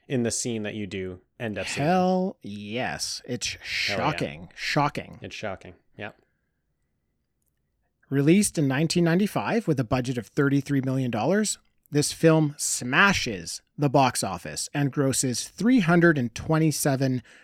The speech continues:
Speaker 2: million dollars.
Speaker 1: Wow, I actually didn't know it was such a success.
Speaker 2: I-, it was. Dean, that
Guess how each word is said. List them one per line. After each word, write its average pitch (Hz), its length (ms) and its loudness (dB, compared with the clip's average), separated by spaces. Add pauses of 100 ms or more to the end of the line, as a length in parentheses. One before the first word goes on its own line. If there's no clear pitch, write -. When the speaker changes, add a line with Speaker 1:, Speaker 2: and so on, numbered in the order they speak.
Speaker 2:
million 147 640 6
dollars. 101 640 -4 (1500)
Speaker 1:
Wow, 175 760 4
I 208 220 2
actually 175 480 2
didn't 143 440 -2
know 110 240 -2
it 143 40 -4
was 170 200 -4
such - 260 -6
a 117 40 -8
success. - 840 -8 (600)
Speaker 2:
I-, - 120 -8
it 165 160 0
was. 139 460 4
Dean, 160 340 4
that 175 400 2